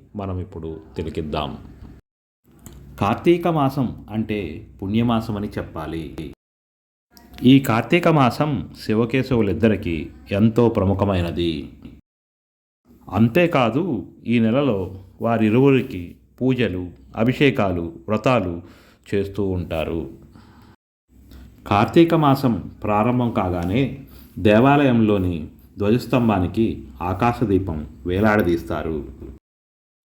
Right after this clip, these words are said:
చిన్న చిన్న రంధ్రాలు చేసిన ఓ గుండ్రని ఇత్తడి పాత్రలో నూనె పోసి ఈ దీపాన్ని వెలిగిస్తారు. ఈ దీపాన్ని ప్రతి శివాలయంలోనూ, ప్రతి విష్ణు ఆలయాల్లోనూ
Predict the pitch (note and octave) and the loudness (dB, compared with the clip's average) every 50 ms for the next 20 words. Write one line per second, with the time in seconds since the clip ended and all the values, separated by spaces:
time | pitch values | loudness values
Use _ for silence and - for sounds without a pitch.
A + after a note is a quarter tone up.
0 | _ _ _ - - - - - - - - - - C3+ C#3 D#3 E3+ E3+ - E3+ | _ _ _ -20 -20 -20 -20 -20 -20 -12 -2 4 6 6 6 6 4 4 2 4
1 | E3 D#3+ C#3+ B2+ B2 A#2 A2 - - - A2 G#2+ G#2+ A2+ B2+ C#3 D3 D3 C3+ C#3 | 4 4 4 4 2 0 -4 -6 -4 -2 2 4 4 6 6 6 4 4 2 2
2 | C3 A2+ G#2 - G2 G2+ G#2 A2+ - - - - - G#2+ G#2+ G#2+ G2 F2+ F2 F2+ | 2 0 0 0 -2 -2 -2 -2 -2 -6 -8 -4 0 2 2 2 2 0 -2 -4
3 | F#2 - G#2+ A2 A#2 B2+ C#3 A2 F#2+ E2 D2+ - - - - F#2 - - C3+ C3 | -2 2 4 6 6 6 6 4 2 0 -4 -8 -12 -14 -14 -6 0 0 2 2
4 | A#2 - G#2+ F#2+ F#2+ F#2+ F#2+ F2 F2+ G2+ B2+ C3+ A2+ G#2+ - - - - - - | 2 2 0 -2 -2 -2 -4 -2 -2 -2 -2 -2 -4 -6 -10 -16 -20 -20 -20 -8
5 | - G2+ G#2 A2 B2 C3+ C#3 C#3 - G2+ F2 - - F2+ F2+ F2 - - - _ | -2 2 4 6 6 6 4 4 2 0 0 0 -4 -4 -6 -6 -10 -14 -20 _
6 | - - - - - G#2+ A2 A2+ - G2 F#2+ F#2+ G2 A#2 A2+ A2+ A2+ G2 F2+ F2 | -20 -20 -16 -4 2 4 6 6 6 4 2 2 4 4 4 4 4 2 0 0
7 | F2+ F2 F#2 F#2 - - - D#2+ D#2+ E2 E2 D#2 C#2 C2+ - - - - _ _ | -2 -2 -4 -6 -6 -8 -8 -6 -6 -6 -8 -8 -10 -14 -18 -20 -20 -20 _ _
8 | _ _ _ _ _ _ _ _ _ - - - - - - - - A2 A2 B2 | _ _ _ _ _ _ _ _ _ -20 -20 -20 -20 -20 -12 0 4 6 6 8
9 | A#2 A2+ C3+ D#3+ E3 D#3+ F3 F3 E3 C#3 A#2+ B2 A#2 F#2 F2 - - - - _ | 8 8 6 6 6 6 4 4 4 4 4 4 2 0 -2 -4 -10 -16 -20 _
10 | - - - _ _ - A#2 A#2 A2+ - C3+ B2 A2+ - - - G#2+ G2+ A2 A2+ | -20 -20 -20 _ _ 2 4 4 4 4 2 2 2 0 0 0 4 4 6 6
11 | A#2+ A#2 A2 G#2+ G2+ G2+ F#2+ F#2+ F#2 F#2 F2+ F2+ F2 - - - _ - A2+ A2+ | 6 6 4 4 2 0 0 -2 -2 -2 -4 -6 -10 -12 -16 -18 _ -2 -2 -2
12 | A2 - B2 G2 E2 D2 F2+ A2 A2 - - D3 C#3 B2+ B2 A#2+ A#2 A2 G2+ G2 | 0 0 -2 -2 -2 0 0 0 0 2 4 6 6 8 8 6 6 4 4 2
13 | G2 F#2 F2 E2+ D#2+ E2+ E2+ F2 - | 0 -2 -4 -6 -6 -8 -10 -10 -12